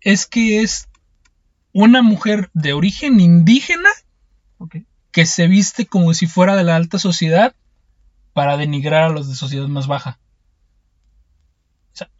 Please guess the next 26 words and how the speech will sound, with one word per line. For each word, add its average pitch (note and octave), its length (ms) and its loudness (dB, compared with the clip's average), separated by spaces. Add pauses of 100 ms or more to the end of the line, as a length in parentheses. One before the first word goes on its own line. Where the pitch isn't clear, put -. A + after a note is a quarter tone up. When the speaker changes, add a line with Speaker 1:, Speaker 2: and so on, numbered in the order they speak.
Speaker 1:
una B3+ 300 4
Catrina, A#3+ 540 2
lo E3+ 160 0
que - 120 -8
realmente B3+ 560 0
es - 100 -8
una A#3 160 2
Catrina, A3 540 0 (340)
Speaker 2:
¿Está - 160 -16
representando? C#3+ 680 -14 (400)
Speaker 1:
está F3 340 -2
representando F#3 840 -2 (360)
una G#3 180 6
burla. E3+ 420 -2 (1700)
Desde E3+ 360 2
el, F#3 160 0
desde F#3 300 2
el F3+ 120 2
principio, A#3 540 2 (300)
aquí C#3+ 160 -14
está D#3+ 140 -4
el, C#3+ 80 -8 (100)
aquí C3+ 120 -12
está - 140 -8
el C#3 60 -6
mural, D#3+ 280 -4